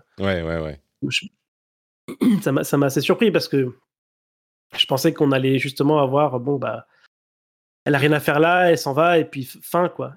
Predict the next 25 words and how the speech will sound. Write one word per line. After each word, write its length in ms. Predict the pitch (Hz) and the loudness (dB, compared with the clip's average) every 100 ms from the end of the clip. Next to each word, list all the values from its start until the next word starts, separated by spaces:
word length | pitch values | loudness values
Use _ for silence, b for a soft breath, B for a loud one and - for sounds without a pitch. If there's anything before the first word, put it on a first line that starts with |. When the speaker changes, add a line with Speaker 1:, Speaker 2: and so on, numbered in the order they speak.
| - | -14
Speaker 1:
Et 60 | |
donc, 180 | 135 131 | -12 -12
du 100 | 135 135 | -12 -10
coup, 140 | 170 | -10
ce, 160 | - 135 | -6 -4
Speaker 2:
Mm. 340 | 101 87 67 - - - _ _ | -2 -4 -6 -12 -14 -14 _ _
Speaker 1:
ce, 140 | - - | -16 -14
ce, 280 | - - 151 | -12 -10 -10
cette 180 | 135 143 | -6 -6
séquence, 420 | - 151 180 185 - | -4 -2 0 -2 -4
ce, 300 | 151 143 139 | -2 0 0
ce, 200 | 131 - | -4 -8
cette 240 | - - 135 | -12 -10 -2
conclusion, 640 | 175 - 175 151 180 165 | -2 -2 -4 0 0 0
euh, 760 | 135 127 123 127 127 135 135 135 | -2 -4 -8 -8 -8 -8 -8 -2
là, 240 | 165 185 | 2 4
euh, 160 | 151 127 | 2 0
je, 120 | 123 - | -8 -18
voilà, 260 | - 170 143 | -8 -6 -6
je 80 | 123 | -8
trouve 120 | 139 | -16
que 120 | - - | -20 -20
c'est, 360 | - 123 123 | -12 -10 -10
ça, 280 | 123 - 127 | -12 -12 -12
ça, 480 | 127 127 120 120 120 | -12 -12 -10 -10 -12